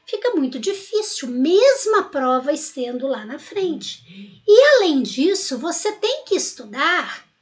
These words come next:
fazendo exercícios. Você tem que conhecer a banca Fundep, porque cada banca tem uma característica. "Zezé, como que eu faço pra estudar isso tudo, pra fazer exercício e ainda conhecer a banca?"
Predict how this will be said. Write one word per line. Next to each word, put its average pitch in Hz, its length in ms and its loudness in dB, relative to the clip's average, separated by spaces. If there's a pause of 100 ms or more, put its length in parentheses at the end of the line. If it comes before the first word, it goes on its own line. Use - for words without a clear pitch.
(160)
fazendo 453 460 4
exercícios. - 960 -6 (220)
Você 381 240 -2
tem 523 340 -2
que - 120 -16
conhecer 269 580 -4
a 233 60 -6
banca 226 380 -8
Fundep, - 720 -14 (240)
porque - 340 -4
cada 508 360 0
banca 311 380 -2
tem 311 160 -4
uma 403 160 0
característica. 403 920 -2 (540)
"Zezé, 554 360 6
como 554 280 2
que - 60 4
eu 622 120 6
faço - 380 -2
pra 285 160 0
estudar 285 720 0
isso 494 320 -2
tudo, 320 360 -4
pra 247 180 -4
fazer 233 520 -6
exercício 415 960 2
e 381 140 2
ainda 330 500 4
conhecer 247 600 -6
a 220 80 -8
banca?" 190 440 -16